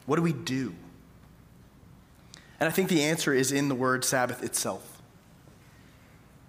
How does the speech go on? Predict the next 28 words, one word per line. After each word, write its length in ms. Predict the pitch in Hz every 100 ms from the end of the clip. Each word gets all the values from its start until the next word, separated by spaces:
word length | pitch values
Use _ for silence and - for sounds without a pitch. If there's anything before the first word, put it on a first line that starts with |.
| -
The 80 | 147
word 320 | 143 170 170
Sabbath 480 | 165 170 156 151 139
comes 240 | - 151 147
from 140 | 143
the 80 | 131
Hebrew 260 | 139 135
word 240 | 127 127 127
Shabbat, 560 | - 127 107 104 - - - - - - - - - - - - -
which 220 | - 139 151
means 320 | 143 135 -
to 100 | 127
stop 680 | - 165 160 165 - - - - -
or 100 | 127
to 120 | 131
cease. 640 | - 120 104 - - - - - - - - - - - -
But 120 | 151
it 60 | 160
also 240 | 220 226
has 100 | 220
a 60 | 156
dual 260 | 131 139
meaning. 460 | 135 104 90 - - - - - - - - - - -
Shabbat 400 | - 175 196 202
can 140 | 175
also 280 | 165 170 156
mean 480 | 143 131 123 127 131 - - - - - - 139
delight. 480 | 135 131 117 -